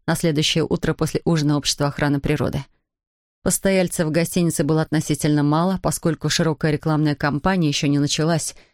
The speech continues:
и работы в целом находилось немного.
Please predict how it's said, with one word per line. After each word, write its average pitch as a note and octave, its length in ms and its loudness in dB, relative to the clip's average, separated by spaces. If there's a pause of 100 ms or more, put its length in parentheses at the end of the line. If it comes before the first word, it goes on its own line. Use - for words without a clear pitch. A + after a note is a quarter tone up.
(260)
и F3 40 -2
работы F3+ 460 2
в - 80 -10
целом D#3+ 420 2
находилось D3+ 760 0
немного. C#3+ 540 0